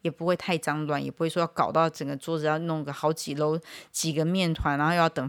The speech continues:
发酵时间，然后其实做的一次不好吃，你也不想做，也花了很多钱去买这些器材。就把你要做的事情，把它先从最小化，先把它慢慢做，养成这个习惯之后，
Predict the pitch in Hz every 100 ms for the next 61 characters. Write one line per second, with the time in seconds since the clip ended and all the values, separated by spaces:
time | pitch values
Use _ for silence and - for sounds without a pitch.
0 | - 151 151 156 147 147 139 131 151 156
1 | 156 - 165 - 185 151 143 - 160 165
2 | 143 127 160 165 147 170 - 135 160 156
3 | 151 - 170 170 - 139 135 160 160 139
4 | 165 139 127 139 147 - 139 - - -
5 | - - - 320 254 - 196 220 190 190
6 | 196 170 185 170 139 123 139 151 160 160
7 | 135 139 - - - - - - 185 160
8 | 143 - 170 156 160 151 147 - - 170
9 | 160 165 156 143 151 135 147 156 165 220
10 | 190 - 156 165 156 160